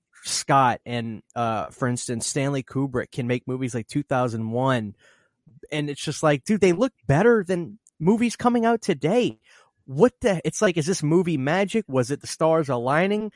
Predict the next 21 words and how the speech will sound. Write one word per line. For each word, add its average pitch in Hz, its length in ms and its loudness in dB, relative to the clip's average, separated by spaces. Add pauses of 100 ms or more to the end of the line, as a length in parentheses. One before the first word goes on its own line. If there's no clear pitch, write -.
(320)
Like, 131 120 -6
I 208 80 0
don't 294 100 4
know 214 80 4
what 160 200 0
the 147 100 -2
hell 165 200 2
it 139 100 0
was, 160 240 4
but 135 140 -4
it's 139 100 -6
like, 147 120 -2
dude, 180 140 -4
sometimes 220 520 0
these 165 180 -4
movies 156 460 0 (160)
literally 175 840 -2
do 147 420 2 (180)
not 127 380 -2 (360)
age 113 460 -4 (300)
whatsoever. 104 880 -8